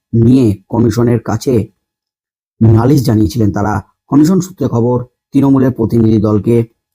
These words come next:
মুখ্য নির্বাচন কমিশনার জানিয়েছেন, "আপনারা বিএলওদের ভয় দেখাবেন না, কাজে বাধা দেবেন না,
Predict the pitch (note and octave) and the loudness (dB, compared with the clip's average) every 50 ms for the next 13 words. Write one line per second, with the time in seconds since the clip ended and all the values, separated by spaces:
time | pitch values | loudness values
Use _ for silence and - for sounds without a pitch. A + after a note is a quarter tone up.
0 | - - B2 B2+ C3 - - D3 C#3 B2+ A2+ G#2+ A2 G#2+ G#2+ A2 G#2+ G#2 A2 G#2 | -2 0 0 0 0 -2 -2 0 2 2 2 2 0 0 0 0 0 0 0 0
1 | G#2+ G2 G#2+ A2+ A2+ G#2 F2+ F#2+ G2 A2 B2+ C#3+ - D3 B2+ A2+ - _ _ _ | 0 0 0 -2 -2 -2 -2 -2 0 0 0 0 0 -2 -2 -2 -4 _ _ _
2 | _ _ _ _ - - A#2+ - - B2 B2 B2 G#2+ G#2 A2+ B2+ B2+ C3 A#2+ B2 | _ _ _ _ -6 -4 -4 -2 -2 -2 0 0 0 2 2 2 2 2 0 0
3 | C3+ B2 G#2+ - - - A2 A2+ G#2+ G2 - A2+ G#2 G#2 G2+ A2 G#2+ A2 G#2 - | 0 -2 -4 -6 -6 -4 -2 0 0 0 -2 -2 -2 0 0 0 0 0 -2 -4
4 | _ _ _ _ _ - - A#2 G2+ A#2 B2 G#2 A2+ A#2 C3 C#3 C#3 C3+ C3 C3+ | _ _ _ _ _ -8 -4 -2 0 2 2 0 0 0 -2 0 0 0 2 2
5 | B2+ B2 A2 G2 - | 2 2 0 -2 -6